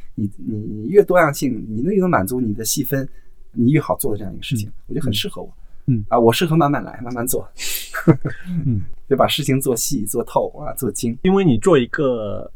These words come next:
Speaker 2: 创业公司，尤其你还需要融资的话，
Speaker 1: 嗯。
Speaker 2: 我不知道它会有，比如说资本上的这种焦虑啊，或者压力啊，会有吗？
Speaker 1: 两次融资吧，都很，都很顺利。融资呢，就更像是说你的想法、
Speaker 2: <clears throat>
Speaker 1: 你的计划呢，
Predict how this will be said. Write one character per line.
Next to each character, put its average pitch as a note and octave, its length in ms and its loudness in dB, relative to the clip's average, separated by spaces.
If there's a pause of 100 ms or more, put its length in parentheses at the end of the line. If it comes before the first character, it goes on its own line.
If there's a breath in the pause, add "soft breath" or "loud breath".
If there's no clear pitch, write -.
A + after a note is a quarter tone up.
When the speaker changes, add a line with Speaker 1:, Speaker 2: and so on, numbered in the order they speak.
Speaker 2:
创 F3 260 2
业 C#3+ 180 4
公 G#2 160 -4
司， G#2+ 120 -4
尤 A2 40 -2
其 C3 120 -4
你 A2 40 -2
还 G2+ 80 2
需 C#3 120 0
要 B2+ 40 4
融 F#2+ 200 -2
资 C3 120 -2
的 A#2+ 60 -2
话， - 260 -2
Speaker 1:
嗯。 B2+ 120 -2
Speaker 2:
我 A#2+ 100 4
不 A2 80 -2
知 D3 60 0
道 C3 220 6
它 D3+ 100 0
会 D#3 420 2
有， G2 240 -4 (320)
比 G2 80 -8
如 - 0 -
说 G2 100 0
资 C#3+ 140 0
本 B2+ 160 4
上 G2 180 -4
的 F2 120 -8
这 - 140 -18
种 F2 200 -6
焦 A2 200 0
虑 G#2+ 200 -2
啊， - 320 -8
或 F#2+ 100 -6
者 F2 120 -8
压 F#2+ 100 -4
力 F#2+ 160 -8
啊， E2 180 -12
会 G2 100 -6
有 E2+ 80 -6
吗？ - 40 -18 (360)
Speaker 1:
两 F#2 220 -4
次 B2 140 -4
融 G#2 120 -4
资 G#2+ 160 -8
吧， G2+ 180 -6
都 A#2+ 120 -6
很， F#2+ 140 -10 (200)
都 - 100 -16
很 F#2 100 -12
顺 - 180 -8
利。 - 220 -6
融 C#3 180 4
资 G#3+ 180 0
呢， G3 120 4
就 F3 100 -4
更 F3+ 160 -4
像 D#3+ 180 -2
是 D3+ 120 -8
说 D3+ 360 -2
你 G#2 220 -6
的 B2+ 380 -2 (140)
想 A#2 300 0
法、 A2 180 -6
Speaker 2:
<clears throat> G2+ 40 -2
Speaker 1:
你 G2+ 120 0
的 B2 280 0 (200)
计 E3+ 180 4
划 B2+ 200 0
呢， G#2+ 120 -4